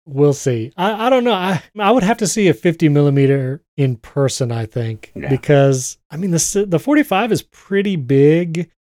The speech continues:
Speaker 1: but I don't know, a bigger size. I would be curious if they do something different, you know, 'cause right now, the Series seven larger size, you can get, like, the full keyboard
Speaker 2: Oh, yes.
Speaker 1: if you wanna type something, and you can even do, like, the swipe typing.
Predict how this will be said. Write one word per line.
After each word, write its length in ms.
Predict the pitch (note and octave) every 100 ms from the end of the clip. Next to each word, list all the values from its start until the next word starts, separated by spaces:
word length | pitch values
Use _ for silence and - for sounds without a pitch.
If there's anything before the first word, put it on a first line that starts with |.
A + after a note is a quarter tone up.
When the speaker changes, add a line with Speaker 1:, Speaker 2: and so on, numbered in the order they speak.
| _
Speaker 1:
but 800 | B2 C3+ C#3+ C#3+ C#3+ C#3 - - _ _ -
I 120 | A#2
don't 160 | F#3+
know, 180 | G#3+ A3+
a 40 | C3
bigger 300 | A#2+ C3 C#3+
size. 680 | - C#3 C#3 D3 D3+ D#3 - _ -
I 60 |
would 100 | F3
be 80 | F#3
curious 320 | - G3+ G3+
if 80 | F3+
they 120 | D#3
do 160 | C#3+ D#3+
something 300 | E3+ C#3+ B2
different, 360 | D#3 - C3
you 60 | C3+
know, 80 | C3
'cause 120 | C#3+
right 200 | E3 F#3+
now, 400 | D3+ D#3+ C3+ B2 - _
the 120 | D3 C#3
Series 420 | - F#3 F3+ C#3
seven 680 | - E3+ D#3 C#3+ C#3 C3+ D3+ _
larger 340 | C#3+ D3 C#3+ C#3
size, 280 | D#3+ C#3+
you 60 | C#3
can 40 | D3
get, 80 |
like, 120 | C#3 A#2+
the 60 |
full 280 | - E3+ D3+
keyboard 680 | - - E3+ D#3+ E3 E3+ E3+
Speaker 2:
Oh, 80 | G#2
yes. 340 | F#2 G2 -
Speaker 1:
if 100 | C#3+
you 80 | C#3+
wanna 180 | C#3 B2+
type 300 | - C#3+ C3+
something, 320 | D#3+ C3+ D3+
and 60 | C#3+
you 40 |
can 120 | B2 C#3+
even 120 | C3+
do, 80 | C#3
like, 160 | B2
the 80 | A2+
swipe 440 | - B2+ C#3 D3
typing. 460 | - D3+ D3+ E3